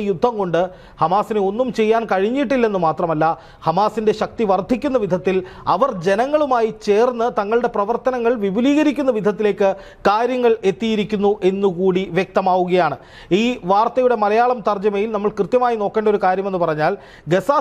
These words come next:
സിറ്റിയിൽ തങ്ങളുടെ ജീവനക്കാർക്ക് ഹമാസ് ശമ്പളം നൽകിയെന്ന് അവർ കൃത്യമായി പറയുന്നുണ്ട്. അതിന്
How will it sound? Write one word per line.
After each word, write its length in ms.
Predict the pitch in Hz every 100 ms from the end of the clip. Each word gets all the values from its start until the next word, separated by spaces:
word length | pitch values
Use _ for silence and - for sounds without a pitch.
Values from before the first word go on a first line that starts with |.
| 269
സിറ്റിയിൽ 360 | 208 233 240 247 202
തങ്ങളുടെ 400 | 214 247 262 247 170
ജീവനക്കാർക്ക് 760 | 226 277 285 - 208 185 196 185 - - -
ഹമാസ് 420 | 220 220 220 214 202 - -
ശമ്പളം 440 | 214 254 285 254 220
നൽകിയെന്ന് 540 | 196 180 185 175 170 170 180
അവർ 80 | 196 202
കൃത്യമായി 400 | 170 214 196 185
പറയുന്നുണ്ട്. 420 | 175 175 151 123 127 160
അതിന് 160 | 170